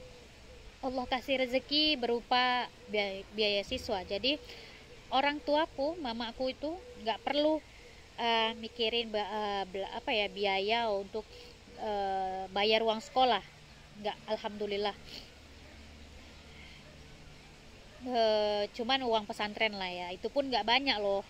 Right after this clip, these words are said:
nggak banyak kok. Uang pesantren. Aku nggak jajan karena memang udah syukur aja dapat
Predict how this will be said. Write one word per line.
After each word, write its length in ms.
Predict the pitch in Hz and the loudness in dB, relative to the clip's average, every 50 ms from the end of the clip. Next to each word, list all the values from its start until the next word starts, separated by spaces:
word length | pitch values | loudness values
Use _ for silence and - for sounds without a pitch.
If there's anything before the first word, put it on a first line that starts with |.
| - 214 | -8 -8
nggak 140 | 190 180 196 | -6 -4 -4
banyak 320 | 196 202 202 208 202 180 - - - | -4 -6 -6 -6 -8 -10 -10 -14 -12
kok. 240 | - 226 202 180 - - - - - - - - - - - - - 214 | -8 -6 -6 -6 -8 -12 -18 -20 -20 -18 -18 -18 -16 -16 -16 -12 -8 -6
Uang 160 | 202 196 196 | -6 -6 -8
pesantren. 400 | - - 214 202 202 208 208 202 | -10 -10 -8 -6 -4 -2 -4 -2
Aku 240 | - 233 247 - 302 | -4 -4 -4 -2 0
nggak 240 | 294 277 - - 220 | 2 2 2 4 4
jajan 400 | 233 220 214 202 226 233 262 277 - | 2 2 4 4 6 4 4 4 2
karena 240 | 214 208 214 220 226 | -2 -2 0 0 0
memang 480 | 220 220 220 220 220 233 247 262 269 - - - - - - - - - | 2 2 2 2 2 0 -4 -4 -6 -10 -12 -16 -18 -18 -20 -16 -12 -4
udah 160 | 247 240 247 | 0 2 2
syukur 320 | 240 285 269 - 269 262 | 2 2 0 2 4 4
aja 160 | 269 262 320 381 415 392 302 | 4 4 4 4 4 6 6
dapat 320 | 277 254 - 254 254 - | 4 4 4 4 2 2